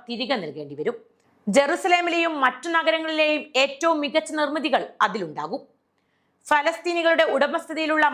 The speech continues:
മാളികകളിൽ കുടുംബങ്ങളോടൊപ്പം കുടിയേറിയ സർക്കാർ മന്ത്രിമാരെയും മുതിർന്ന ഉദ്യോഗസ്ഥരെയും നേരത്തെ അവയുടെ അവകാശികളെ തെരുവിലാക്കിയ പോലെ തെരുവിൽ ഇറക്കേണ്ടി വരും. നിങ്ങൾക്ക് എങ്ങനെ ധൈര്യം വന്നു എന്ന് പറയാൻ അവർക്ക്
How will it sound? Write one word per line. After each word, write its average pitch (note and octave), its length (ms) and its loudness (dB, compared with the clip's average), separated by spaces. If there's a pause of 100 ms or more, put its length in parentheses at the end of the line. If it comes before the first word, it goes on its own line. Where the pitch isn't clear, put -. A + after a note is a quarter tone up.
മാളികകളിൽ C#4+ 580 2 (140)
കുടുംബങ്ങളോടൊപ്പം D#4 760 0 (100)
കുടിയേറിയ D4 440 0 (100)
സർക്കാർ D4 300 2 (100)
മന്ത്രിമാരെയും D4 640 -2 (300)
മുതിർന്ന C4+ 320 0 (100)
ഉദ്യോഗസ്ഥരെയും C#4+ 720 -2 (140)
നേരത്തെ C4+ 420 0 (100)
അവയുടെ C4+ 340 0
അവകാശികളെ C#4+ 600 0
തെരുവിലാക്കിയ C#4 560 0
പോലെ B3+ 180 0 (120)
തെരുവിൽ A3 380 -2
ഇറക്കേണ്ടി A3 440 -4
വരും. B2 180 -10 (960)
നിങ്ങൾക്ക് F4+ 360 2
എങ്ങനെ F#4 280 0 (120)
ധൈര്യം D#4+ 360 2
വന്നു E4+ 160 -2 (140)
എന്ന് D#4 200 -2
പറയാൻ D#4 280 2 (280)
അവർക്ക് A#3 280 -2